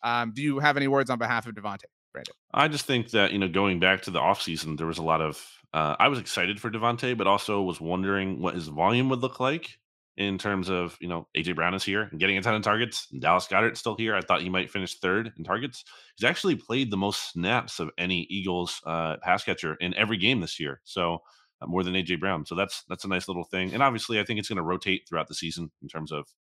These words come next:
Speaker 2: you know, there's gonna be a big Goedert game. It's gonna be a big A J Brown game again. That, that stuff's gonna be, you know, there's gonna be some cycling to that, all of that. But this week, it was Devontae Smith, career game. He looked excellent. And, uh, it was nice. It was nice to see that,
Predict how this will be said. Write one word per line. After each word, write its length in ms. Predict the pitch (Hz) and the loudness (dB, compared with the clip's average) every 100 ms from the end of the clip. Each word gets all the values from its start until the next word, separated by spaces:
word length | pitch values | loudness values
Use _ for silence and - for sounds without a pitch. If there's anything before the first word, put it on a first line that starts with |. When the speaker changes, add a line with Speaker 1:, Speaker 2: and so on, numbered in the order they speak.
| - | -12
Speaker 2:
you 60 | |
know, 60 | 78 | -10
there's 100 | 80 | -8
gonna 120 | 85 | -4
be 120 | 85 | -4
a 100 | 82 - | -2 -2
big 180 | 98 82 | -2 0
Goedert 340 | 78 69 - | 0 0 -6
game. 140 | 60 - | -14 -16
It's 100 | - | -16
gonna 120 | 82 | -12
be 120 | 78 80 | -8 -6
a 40 | |
big 340 | 80 95 95 - _ _ - | 0 0 0 -6 _ _ -6
A 60 | 98 | -2
J 100 | 120 | 2
Brown 200 | 120 113 | 2 2
game 200 | 85 71 | 2 0
again. 420 | 104 82 80 62 - _ _ _ - | -2 -2 -2 -4 -14 _ _ _ -2
That, 140 | 110 - | -2 0
that 180 | 117 - | -2 0
stuff's 280 | 110 98 - | 0 0 -2
gonna 160 | 95 | -2
be, 400 | 90 90 85 82 _ | 0 2 0 -2 _
you 120 | - | -8
know, 160 | 80 76 | -6 -6
there's 160 | 78 - | -10 -12
gonna 120 | 78 | -10
be 60 | |
some 200 | 73 71 | -10 -12
cycling 520 | 69 - 80 87 80 78 | -8 -6 -6 -6 -8 -8
to 80 | 80 | -4
that, 120 | 82 | 0
all 160 | 82 80 | 0 0
of 60 | |
that. 200 | 80 80 - _ - _ | -2 -4 -6 _ -20 _
But 60 | 98 | -2
this 160 | 120 131 | 0 2
week, 240 | 123 120 | 0 -2
it 40 | 90 | -12
was 100 | - | -6
Devontae 340 | 95 95 98 | -2 0 -2
Smith, 240 | - 104 - - | -2 -6 -6 -6
career 180 | 98 95 | -4 0
game. 360 | 95 95 95 _ _ _ _ | 0 0 -2 _ _ _ _
He 80 | 98 | -6
looked 200 | 95 - _ _ - | -6 -10 _ _ 0
excellent. 440 | 95 107 101 98 _ _ _ _ _ | 0 0 -2 -4 _ _ _ _ _
And, 260 | 85 85 85 | -4 -2 0
uh, 300 | 85 85 85 104 | 2 2 0 0
it 40 | |
was 100 | 131 | 2
nice. 280 | 175 120 - | 2 0 -4
It 80 | 87 | -6
was 100 | 131 | -2
nice 140 | 139 | -2
to 60 | 127 | -2
see 220 | 135 120 | 0 2
that, 240 | 107 101 | 2 2